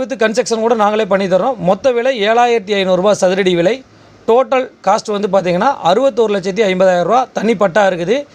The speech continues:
இருபத்தி நாலு அடி ரோடு, தெற்கு வாசல், சவுத் ஃபேசிங்கு.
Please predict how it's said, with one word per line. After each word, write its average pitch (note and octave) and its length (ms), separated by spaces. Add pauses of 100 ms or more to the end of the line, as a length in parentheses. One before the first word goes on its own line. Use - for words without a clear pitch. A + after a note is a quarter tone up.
(220)
இருபத்தி G#3 340
நாலு G#3+ 220
அடி F3 140
ரோடு, A3 420
தெற்கு G#3+ 320
வாசல், A3 420
சவுத் G3+ 340
ஃபேசிங்கு. G3 480